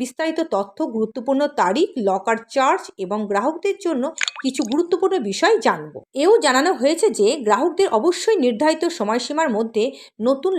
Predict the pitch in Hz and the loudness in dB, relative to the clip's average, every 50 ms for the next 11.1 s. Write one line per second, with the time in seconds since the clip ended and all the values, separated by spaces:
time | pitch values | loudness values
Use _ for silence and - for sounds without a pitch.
0 | 226 185 190 190 - 302 330 320 - 277 262 - - 277 - - 226 254 269 - | 2 2 2 2 0 -2 -2 -2 -6 -10 -12 -8 -10 -8 -2 0 0 0 0 -2
1 | - 254 247 - _ - 302 - 202 180 - - 185 175 156 147 - - - _ | -4 -6 -6 -6 _ -8 -2 -2 -2 -2 -2 -4 -8 -8 -8 -8 -10 -16 -16 _
2 | _ _ _ _ _ 202 240 269 262 302 294 294 262 240 254 247 202 190 208 190 | _ _ _ _ _ -2 0 2 2 2 0 2 2 4 4 2 2 4 2 2
3 | 196 226 294 320 302 226 214 240 220 214 277 302 311 311 330 320 - - 202 202 | 4 4 2 2 2 2 2 2 2 2 0 0 0 0 -2 -4 -2 -2 -2 -2
4 | 220 226 - 262 254 277 277 233 - 208 202 196 277 302 294 - 202 190 190 - | -2 -2 -2 -2 -2 0 0 0 -2 -2 -4 -4 -4 -6 -2 -2 -4 -4 -4 -4
5 | - 285 247 208 175 185 226 262 254 - - 175 196 269 370 - - 208 185 208 | -6 -4 -2 -2 0 0 -2 -2 -4 -4 -2 2 2 2 2 2 0 -2 -2 -2
6 | 202 185 175 175 180 - - 294 277 196 175 190 220 240 240 269 269 190 185 220 | -2 0 0 -2 -2 -2 -2 -2 0 0 0 0 0 0 -2 -2 -2 0 -2 -2
7 | 294 - - _ _ _ _ _ - 190 226 233 220 202 180 - 160 - - - | -2 -4 -10 _ _ _ _ _ -2 0 2 2 2 2 0 -4 -6 -8 -10 -14
8 | - - _ _ _ _ _ - - _ - - 381 392 - 494 494 480 453 320 | -16 -18 _ _ _ _ _ -20 -20 _ -4 -2 -2 2 2 2 2 2 0 0
9 | 370 427 415 349 - - 226 220 226 302 349 - 349 339 349 349 370 - 302 254 | 0 0 -2 -6 -10 -8 -8 -4 -2 -2 -2 0 0 0 2 2 2 2 2 2
10 | 262 233 196 180 190 190 302 311 285 302 269 214 220 220 220 220 262 262 - 320 | 2 2 2 2 2 2 2 2 2 2 2 2 2 2 2 0 -4 -4 -2 -4
11 | 302 | -4